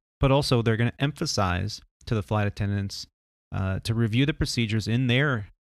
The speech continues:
in-flight manuals, to refer to a new policy update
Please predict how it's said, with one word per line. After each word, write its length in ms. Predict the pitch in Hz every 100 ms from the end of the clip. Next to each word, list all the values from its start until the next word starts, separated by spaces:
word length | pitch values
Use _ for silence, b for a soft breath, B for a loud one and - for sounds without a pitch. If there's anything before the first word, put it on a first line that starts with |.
| -
in-flight 380 | 101 - 92 -
manuals, 600 | 95 95 95 98 - - _ _
to 400 | - 107 101 98 98
refer 400 | 101 - 139 147
to 260 | - 120
a 60 | 107
new 160 | 107 127
policy 440 | - 110 110 107
update 400 | 101 - 92